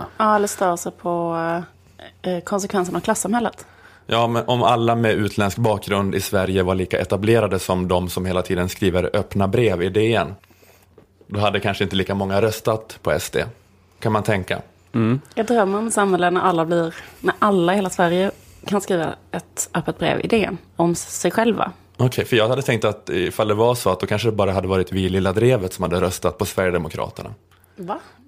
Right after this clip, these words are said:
Speaker 2: Ja, men för att vi hade stört oss så mycket på alla förnumstiga folkpartister som kommer hit från andra länder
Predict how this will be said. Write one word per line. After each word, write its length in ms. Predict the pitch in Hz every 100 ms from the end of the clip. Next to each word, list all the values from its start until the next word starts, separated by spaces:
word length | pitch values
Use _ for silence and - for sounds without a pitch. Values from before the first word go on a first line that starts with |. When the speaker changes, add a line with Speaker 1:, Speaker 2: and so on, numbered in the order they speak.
| -
Speaker 2:
Ja, 60 | 117
men 100 | 127
för 80 | 123
att 60 |
vi 40 | 117
hade 140 | 104
stört 540 | - - 120 131 123
oss 120 | 104 -
så 100 | 95
mycket 300 | 90 - 85
på 60 |
alla 200 | 90 87
förnumstiga 640 | 90 101 95 95 95 92 90
folkpartister 920 | - 104 95 98 104 113 - - 78 -
som 140 | - -
kommer 180 | 92 90
hit 220 | 90 87
från 160 | 98
andra 280 | 80 95 92
länder 540 | 90 90 85 85 82